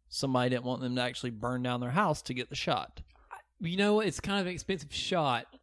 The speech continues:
Speaker 2: but I can see where the filmmakers want it 'cause you need authenticity
Speaker 1: Yeah.
Speaker 2: for cinematography.
Speaker 1: Yeah, so this had a f-, forty million budget.
Speaker 2: Mm-hmm.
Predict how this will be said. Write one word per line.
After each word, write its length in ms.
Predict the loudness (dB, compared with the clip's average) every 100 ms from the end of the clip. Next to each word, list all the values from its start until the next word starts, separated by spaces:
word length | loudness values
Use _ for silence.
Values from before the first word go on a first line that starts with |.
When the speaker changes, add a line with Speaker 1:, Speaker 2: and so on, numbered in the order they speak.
| _ _
Speaker 2:
but 400 | 0 2 2 0 0
I 120 | 0
can 160 | 0
see 160 | 0 4
where 100 | 4
the 100 | 4
filmmakers 500 | 0 0 0 0 0
want 240 | 0 0
it 120 | -2 0
'cause 100 | -2
you 60 |
need 140 | 0 -2
authenticity 800 | -2 -4 -2 -2 -2 -6 -10 -16 _ _ _ 8
Speaker 1:
Yeah. 280 | 12 12 12
Speaker 2:
for 60 |
cinematography. 840 | 8 2 0 2 2 0 -8 -12 -12 4
Speaker 1:
Yeah, 200 | 8 10
so 160 | 8 4
this 180 | 4 4
had 120 | 4
a 60 |
f-, 280 | 4 0 -16 _ _ _ -4
forty 300 | 0 2 2
million 340 | 2 2 4
budget. 360 | 2 0 -6 -10 _ 4
Speaker 2:
Mm-hmm. 260 | 4 4